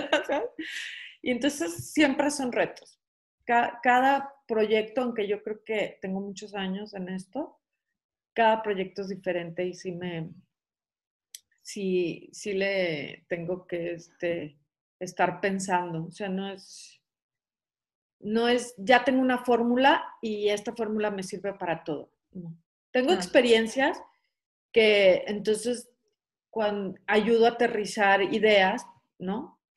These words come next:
Speaker 1: Para que sí se puedan lograr. Porque si yo las pienso y las tengo aquí adentro, entonces me, entonces sí las puedo proyectar y las puedo visualizar afuera, pero muchas,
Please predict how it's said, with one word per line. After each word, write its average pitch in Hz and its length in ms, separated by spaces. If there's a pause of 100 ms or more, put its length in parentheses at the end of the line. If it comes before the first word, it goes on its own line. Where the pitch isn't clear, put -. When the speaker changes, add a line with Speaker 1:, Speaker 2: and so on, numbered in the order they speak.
(220)
Speaker 1:
Para 180 260
que 185 280
sí 214 200
se 220 160
puedan 202 360
lograr. 208 380 (800)
Porque 190 240
si 226 160
yo 254 140
las 302 240
pienso 240 400
y 233 40
las 202 200
tengo 214 220
aquí 240 160
adentro, 226 680 (480)
entonces 208 680
me, 202 560
entonces 202 640
sí 240 160
las 233 200
puedo 226 280
proyectar 202 460
y 202 100
las 196 160
puedo 196 200
visualizar 185 520
afuera, 180 360
pero 185 120
muchas, 196 320